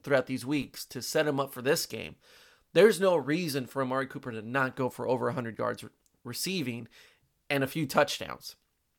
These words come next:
I mean, even if you do basic slants to Gallup,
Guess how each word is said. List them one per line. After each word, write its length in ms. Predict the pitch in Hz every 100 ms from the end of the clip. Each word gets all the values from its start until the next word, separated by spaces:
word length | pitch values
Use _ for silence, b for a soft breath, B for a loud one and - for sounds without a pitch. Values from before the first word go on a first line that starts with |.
| _ _ _ _
I 60 | 131
mean, 160 | 151
even 240 | 165 180 185
if 40 |
you 40 | 151
do 160 | 139
basic 460 | 120 139 151 - -
slants 400 | - 139 135 -
to 100 | 127
Gallup, 520 | 117 127 123 120 -